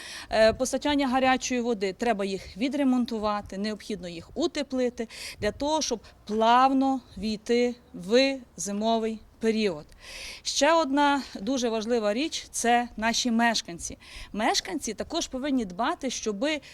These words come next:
свою оселю підготувати до зими. Яким чином? Е, в декого є пластикові вікна, значить, необхідно подивитися, щоби фурнітура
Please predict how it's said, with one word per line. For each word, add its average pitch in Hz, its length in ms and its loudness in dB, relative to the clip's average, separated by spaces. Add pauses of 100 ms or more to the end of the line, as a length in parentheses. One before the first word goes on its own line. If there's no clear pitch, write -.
свою 240 480 0
оселю 269 560 0
підготувати 220 800 -2
до 240 420 2 (140)
зими. 190 520 0 (100)
Яким 339 360 -2
чином? 175 480 -2 (880)
Е, 196 160 2
в 180 100 -6
декого 320 440 2
є 262 160 0
пластикові 262 680 -2
вікна, 180 460 -8 (120)
значить, 202 360 -6
необхідно 294 520 -6
подивитися, 247 600 -4
щоби 240 440 -4 (140)
фурнітура 247 680 -2